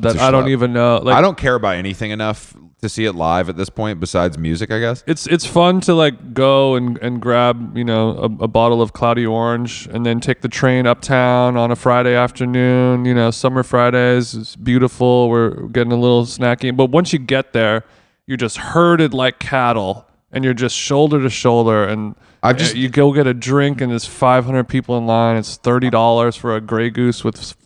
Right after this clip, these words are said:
Speaker 1: melon balls in
Speaker 2: I've
Speaker 1: it.
Speaker 2: just worked my whole life.
Speaker 1: It's a bastard.
Speaker 2: Whole life to not be a member of general population. That's all, that's all I want. And I'll pay for it. I'll do things.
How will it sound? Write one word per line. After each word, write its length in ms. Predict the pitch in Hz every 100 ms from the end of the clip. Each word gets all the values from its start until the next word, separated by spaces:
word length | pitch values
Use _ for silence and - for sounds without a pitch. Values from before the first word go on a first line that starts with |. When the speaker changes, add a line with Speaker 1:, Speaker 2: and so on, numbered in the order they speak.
| _ -
Speaker 1:
melon 500 | 107 113 120 123 120
balls 320 | 113 113 110
in 40 | 113
Speaker 2:
I've 120 | 117
Speaker 1:
it. 60 |
Speaker 2:
just 260 | 120 180 -
worked 340 | 104 117 113 104
my 180 | 90 85
whole 340 | 104 98 92
life. 380 | 80 78 104 -
Speaker 1:
It's 80 | 95
a 20 |
bastard. 520 | 104 110 - - 50 123 - -
Speaker 2:
Whole 240 | 123 120
life 420 | 95 87 73 - -
to 100 | 90
not 240 | 85 80
be 100 | 87
a 60 | 80
member 340 | 80 76 73
of 80 | 73
general 280 | 80 78 73
population. 640 | 82 67 76 64 - 65 85
That's 180 | 104
all, 380 | - 104 110 113
that's 140 | 101 95
all 220 | 98 107
I 80 | 104
want. 340 | 90 69 57 -
And 80 | 101
I'll 100 | 95
pay 220 | 123 131
for 300 | - 139 151
it. 160 | 151 - -
I'll 120 | 95
do 220 | 87 117
things. 380 | 123 127 123 113